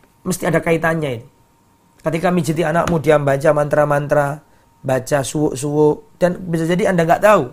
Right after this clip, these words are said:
Maka dalam hal itu, ya, darul mafasid muqaddam ala jalbil masoleh.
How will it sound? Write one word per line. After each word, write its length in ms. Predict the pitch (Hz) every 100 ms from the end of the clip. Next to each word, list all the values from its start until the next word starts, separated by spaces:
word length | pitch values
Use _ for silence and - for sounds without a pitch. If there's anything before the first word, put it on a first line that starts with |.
| - _ _ _ _ - _ _ _ _ _ _ _ _ _ _ _ _ _ _ -
Maka 180 | 147 160
dalam 200 | 147 147 135
hal 100 | 139
itu, 440 | 123 190 240 269 - _ _ _ _ _ _ _ _ - 143
ya, 440 | 131 170 220 - _ _ _ _ -
darul 360 | 160 160 151
mafasid 560 | 143 120 190 196 - 190 - _ _ _ _ _
muqaddam 520 | 156 147 196 143 156 147
ala 200 | 139 170
jalbil 360 | - 165 143 147
masoleh. 480 | 139 147 139 120